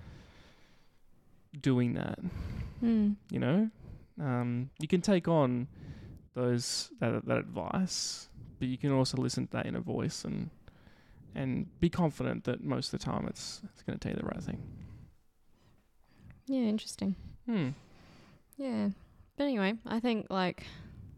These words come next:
Speaker 2: for me, I think it was a really important thing, um, that I had that independence from such a young age. And then, yeah, even in my early adult years, like, because my parents weren't around, it was on me to make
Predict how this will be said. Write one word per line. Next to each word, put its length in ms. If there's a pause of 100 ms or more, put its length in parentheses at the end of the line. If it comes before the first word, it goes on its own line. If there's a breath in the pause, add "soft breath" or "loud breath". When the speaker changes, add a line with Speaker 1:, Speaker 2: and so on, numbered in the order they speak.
(960 loud breath)
Speaker 2:
for 140
me, 200
I 100
think 220
it 40
was 140
a 60
really 180
important 460
thing, 360 (340 loud breath)
um, 460
that 120
I 80
had 360 (640 loud breath)
that 140
independence 640
from 160
such 240
a 60
young 220
age. 480
And 180
then, 300 (640 loud breath)
yeah, 160
even 240
in 100
my 160
early 280
adult 280
years, 340
like, 300 (460 loud breath)
because 640 (720 soft breath)
my 80
parents 340
weren't 140
around, 420
it 60
was 400 (340 loud breath)
on 240
me 180
to 120
make 220